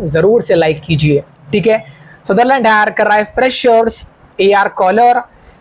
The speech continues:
हैदराबाद location के लिए। अगर आप fresher हैं, आपका career start करना चाहते हैं, into एआर Calling, free opportunity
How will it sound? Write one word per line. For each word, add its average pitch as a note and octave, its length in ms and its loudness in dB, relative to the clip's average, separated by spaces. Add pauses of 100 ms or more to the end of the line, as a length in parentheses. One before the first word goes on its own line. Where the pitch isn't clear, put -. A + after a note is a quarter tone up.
(100)
हैदराबाद G3+ 480 0
location F3+ 500 0
के E3+ 100 -2
लिए। C#3+ 380 0
अगर F3 180 0
आप F#3 280 -2
fresher A#3+ 360 0
हैं, A#3 300 0 (800)
आपका D#3 300 -2
career G#3+ 320 0
start F#3 320 -2
करना F3+ 260 -2
चाहते E3 380 -2
हैं, E3 240 0 (420)
into G3+ 320 0
एआर G3 260 2 (100)
Calling, G#3+ 380 0 (520)
free F#3+ 260 0
opportunity E3+ 840 -2